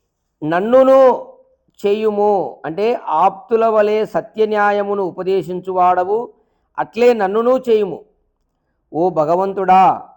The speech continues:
నీవు నిత్య స్వరూపుడవు." భగవంతుడు నిత్య స్వరూపుడు, ఆయన స్వరూపము నిత్యం, ఎల్లప్పుడూ ఉంటుంది. అలాగే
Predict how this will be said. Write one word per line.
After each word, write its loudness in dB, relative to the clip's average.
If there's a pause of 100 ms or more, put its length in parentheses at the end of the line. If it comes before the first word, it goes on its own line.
(300)
నీవు -2 (240)
నిత్య -2
స్వరూపుడవు." -2
భగవంతుడు -10
నిత్య -10
స్వరూపుడు, -12
ఆయన -12
స్వరూపము -8
నిత్యం, -12
ఎల్లప్పుడూ -8
ఉంటుంది. -14 (1600)
అలాగే 4